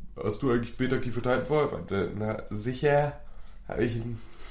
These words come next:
Beta-Key für Titanfall, was ist denn für eine Scheißfrage?“ Und, ähm, dann meinte er, „Und? Ist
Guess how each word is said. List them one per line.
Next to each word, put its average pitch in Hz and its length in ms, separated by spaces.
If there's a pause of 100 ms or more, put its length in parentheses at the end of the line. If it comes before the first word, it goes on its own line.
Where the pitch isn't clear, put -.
(120)
Beta-Key 131 400
für 123 180
Titanfall, 131 640
was 123 80
ist - 80
denn 113 120
für - 100
eine 107 80
Scheißfrage?“ 131 800 (580)
Und, 107 520
ähm, 107 440 (720)
dann 104 120
meinte 104 200
er, 90 80
„Und? 143 220 (800)
Ist - 480